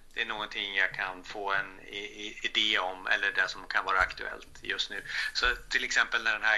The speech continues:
krisen kom då, då blir ju, det är liksom alltid, eh, vad är lyssnaren intresserad av nu? Eh, den är bara intresserad av hur den kan lösa den nuvarande situationen, liksom.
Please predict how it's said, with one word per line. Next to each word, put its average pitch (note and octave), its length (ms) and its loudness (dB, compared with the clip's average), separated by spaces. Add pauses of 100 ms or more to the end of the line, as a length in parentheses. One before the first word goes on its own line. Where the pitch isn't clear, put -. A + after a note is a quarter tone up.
krisen A2+ 380 -8
kom G#2 260 -8
då, G2 160 -6
då G#2+ 100 -6
blir G#2 220 -4
ju, F#2+ 160 4 (420)
det B2 80 4
är A#2 40 6
liksom A2+ 260 -4 (220)
alltid, B2 580 2
eh, A2+ 60 6 (380)
vad C3+ 220 2
är B2 340 2
lyssnaren C3+ 760 -2
intresserad A2 520 2
av G#2 220 0
nu? A2+ 220 2 (760)
Eh, G#2 880 2
den A#2+ 180 0
är A2+ 140 2
bara A2 320 4
intresserad G#2 560 0
av G#2 120 -4
hur G2+ 160 -4
den G2+ 100 -6
kan G2+ 220 -6
lösa G#2+ 580 0 (140)
den G#2+ 180 -4
nuvarande G2 420 2
situationen, A2+ 800 -4
liksom. - 260 -6